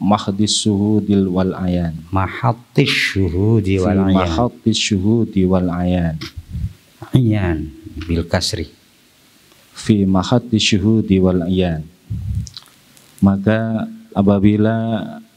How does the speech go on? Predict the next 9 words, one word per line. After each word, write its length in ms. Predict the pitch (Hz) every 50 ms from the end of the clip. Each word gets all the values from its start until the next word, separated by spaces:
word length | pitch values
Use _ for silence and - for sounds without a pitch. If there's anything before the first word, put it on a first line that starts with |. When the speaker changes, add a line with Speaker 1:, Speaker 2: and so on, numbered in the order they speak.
| _ _ _ _ _ _ _ _ -
Speaker 1:
engkau 320 | - 104 101 101 107 107 107
menginginkan, 840 | 107 110 110 110 110 110 107 110 110 117 113 110 107 - 110 107 107 104 101
wahai 720 | 101 104 104 101 92 98 98 101 101 101 101 101 98 95
fakir, 640 | 92 - 107 98 98 - 120 113 120 123 123 127 127 - - - - _ _ _ _ _ _ _ _ _ _ _ _ _ -
an 160 | 104 107 104 95 -
tatamatta'a 800 | 107 101 - 110 104 107 113 113 113 - - 113 - 113 117 117
bima'anika 960 | 113 110 113 113 110 113 101 110 117 113 113 113 113 110 - 101 107 113 113
fakasir 560 | - 110 101 - 123 117 - - 120 110 104
sanama 960 | 101 - - 110 104 110 113 113 113 110 110 110 110 110 113 113 117 117 -